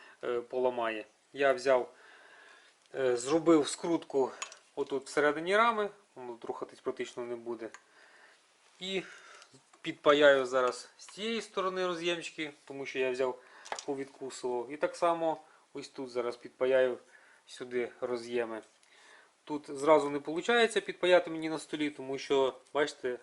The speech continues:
є ось такі кільця, через них потрібно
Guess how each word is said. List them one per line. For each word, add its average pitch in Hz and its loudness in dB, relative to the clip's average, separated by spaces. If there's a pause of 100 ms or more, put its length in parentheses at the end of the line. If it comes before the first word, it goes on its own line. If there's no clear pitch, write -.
(140)
є 127 -2
ось 123 -4
такі 123 -10 (260)
кільця, 160 -6
через 127 -8
них 143 -8 (760)
потрібно 135 -4